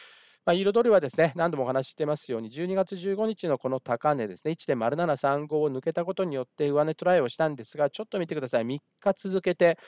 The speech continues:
なかなかですね、えー、戻りがないという、頭を押さえられてしまってますよね。えー、先週の木曜日の十二日の高値、一点丸八、えー、丸八六七、十三日が一点丸八六八、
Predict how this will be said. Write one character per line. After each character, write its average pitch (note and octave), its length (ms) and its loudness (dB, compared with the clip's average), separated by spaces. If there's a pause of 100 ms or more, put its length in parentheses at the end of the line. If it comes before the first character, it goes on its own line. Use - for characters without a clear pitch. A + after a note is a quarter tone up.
(240)
な D3 140 2
か F3 180 2
な F3+ 140 0
か F#3+ 140 2
で E3+ 80 0
す - 120 -8
ね、 C#3 220 2
え B2 140 -2
ー、 - 20 0
戻 A#2+ 240 -4
り C#3+ 100 -6
が A2+ 120 -2
な B2+ 180 0
い B2+ 80 -4
と G2 180 -10
い G2 80 -14
う、 - 80 -14
頭 C#3 260 -2
を - 20 -2
押 A#2 80 -6
さ C#3 60 2
え - 20 4
ら C#3 60 4
れ B2+ 40 -2
て A2+ 100 -10
し - 120 -12
ま F2+ 60 -6
っ - 40 -10
て - 100 -20
ま E2+ 120 -16
す - 60 -20
よ D#2 100 -20
ね。 A2+ 240 0 (400)
え D3 40 -2
ー、 - 40 2
先 E3 180 2
週 E3+ 160 -4
の D#3+ 80 2
木 C#3+ 300 -2
曜 F3+ 180 6
日 C#3 80 -2
の A#2+ 120 -2
十 C3+ 260 -8
二 E3 120 -6
日 D#3+ 180 -12
の D3+ 100 -4
高 D3+ 200 -2
値、 B2 80 -2
一 - 200 -10
点 G#2+ 200 0
丸 G#2 220 -4
八、 B2+ 320 -6 (320)
え G2 140 -6
ー、 - 20 -8
丸 G2+ 240 -2
八 C#3 320 -4
六 F2+ 280 -14
七、 F#2+ 260 -6
十 D3+ 220 -6
三 F3+ 200 0
日 C#3 180 -12
が A2 120 0
一 - 180 -8
点 F#2 240 -4
丸 G#2+ 240 -2
八 C#3 380 -6
六 F2 280 -10
八、 A2 480 -6